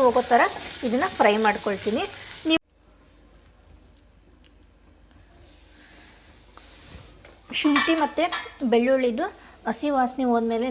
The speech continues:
ನಾನು ಈ ಥರ ಗ್ಲಾಸಲ್ಲಿ ಒಂದು ಎರಡು ಗ್ಲಾಸ್ ನೀರನ್ನು ಹಾಕ್ಕೊಂಡಿದ್ದೀನಿ. ಎರಡು ಗ್ಲಾಸ್ ಅಂದರೆ ಒಂದು ಅರ್ಧ ಲೀಟ್ರಷ್ಟು ನೀರನ್ನು ಹಾಕ್ಕೊಂಡಿದ್ದೀನಿ. ನೀರನ್ನು ಹಾಕಿದ ಮೇಲೆ ನೀರು ಚೆನ್ನಾಗಿ ಕುದಿಬೇಕು.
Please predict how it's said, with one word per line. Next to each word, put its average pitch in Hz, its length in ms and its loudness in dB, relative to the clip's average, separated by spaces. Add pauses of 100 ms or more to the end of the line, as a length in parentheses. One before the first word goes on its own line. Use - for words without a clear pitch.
ನಾನು 240 200 0 (520)
ಈ 277 40 -6 (120)
ಥರ 262 100 0 (140)
ಗ್ಲಾಸಲ್ಲಿ 233 440 0 (160)
ಒಂದು 233 120 -2 (120)
ಎರಡು 233 260 0
ಗ್ಲಾಸ್ 226 260 -2 (420)
ನೀರನ್ನು 226 360 0
ಹಾಕ್ಕೊಂಡಿದ್ದೀನಿ. 220 540 -4 (140)
ಎರಡು 233 240 2
ಗ್ಲಾಸ್ 233 220 2
ಅಂದರೆ 294 200 0
ಒಂದು 247 160 2
ಅರ್ಧ 175 160 -2 (100)
ಲೀಟ್ರಷ್ಟು 226 460 -4
ನೀರನ್ನು 214 320 0
ಹಾಕ್ಕೊಂಡಿದ್ದೀನಿ. 208 560 -2 (560)
ನೀರನ್ನು 294 360 2
ಹಾಕಿದ 240 300 -4
ಮೇಲೆ 330 160 -2 (540)
ನೀರು 294 180 2 (120)
ಚೆನ್ನಾಗಿ 262 380 2 (380)
ಕುದಿಬೇಕು. 226 560 2